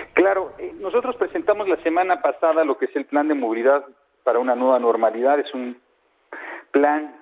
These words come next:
que hemos desarrollado dentro de la Secretaría en colaboración con la Secretaría de Salud, con la Secretaría de Comunicaciones y Transportes, la Secretaría de Medio Ambiente y la propia, este, oms. Entonces, lo que nosotros ponemos en ese plan, en este plan es un conjunto de lineamientos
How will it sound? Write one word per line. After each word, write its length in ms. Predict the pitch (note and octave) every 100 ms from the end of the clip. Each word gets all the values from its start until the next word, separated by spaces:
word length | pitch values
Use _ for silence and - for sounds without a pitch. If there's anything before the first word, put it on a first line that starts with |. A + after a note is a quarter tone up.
| -
que 120 | A#2+
hemos 200 | B2 B2
desarrollado 640 | A2 A#2 A2 A#2 B2+ B2+ A#2+
dentro 260 | B2 B2
de 80 | A#2+
la 80 | -
Secretaría 580 | A2+ A2 G#2 A2 A#2 C#3
en 80 |
colaboración 600 | C3 A2+ G#2 G#2 - B2
con 140 | A#2+ A#2
la 80 | -
Secretaría 380 | G#2+ G2+ A#2+ A2
de 40 |
Salud, 300 | G#2+ C#3 D#3
con 140 | C3
la 60 | G#2+
Secretaría 380 | G#2 G2 - A2+
de 60 | B2
Comunicaciones 540 | A2 G#2 G2+ B2+ B2 -
y 60 |
Transportes, 680 | - G2 - D3 D3+ D3 B2+
la 80 | A2+
Secretaría 340 | G2+ G2+ B2
de 80 | A#2
Medio 120 | A2+
Ambiente 520 | A2 B2+ C#3+ - D3 - - - - - - -
y 120 | D3+
la 160 | C#3
propia, 480 | B2 C#3+ D3 C#3+ C#3+
este, 840 | C3 A#2+ - A#2+ A2 G#2+ G#2 A#2 -
oms. 280 | B2+ A#2+ G#2 - - - _ - - _
Entonces, 480 | C#4 C4+ D#3+ - F3 - - - - -
lo 180 | E3+ -
que 140 | D3+
nosotros 400 | D3 G3 F#3+ F#3+
ponemos 480 | - D3 D#3 F3 E3 -
en 140 | C3+
ese 400 | D3+ D3+ D3 C3+ -
plan, 320 | D#3 D3+ D3+
en 120 | C#3 B2+
este 160 | D3
plan 240 | C#3+ C#3+ D3
es 100 | D#3
un 80 |
conjunto 540 | D3+ C#3 C3 D3+ D3+ D#3+
de 100 | C3
lineamientos 800 | A#2 A#2+ A#2 C3+ C#3+ C3+ D3